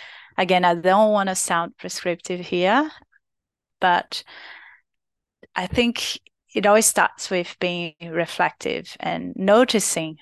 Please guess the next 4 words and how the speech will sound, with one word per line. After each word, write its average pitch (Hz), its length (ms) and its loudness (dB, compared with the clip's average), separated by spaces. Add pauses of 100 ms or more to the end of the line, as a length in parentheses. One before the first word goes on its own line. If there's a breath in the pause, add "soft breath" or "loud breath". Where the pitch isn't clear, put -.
(100)
uncertainty - 880 -4
without - 540 -2 (160)
rejecting 165 760 -4 (200)
uncertainty. - 840 -6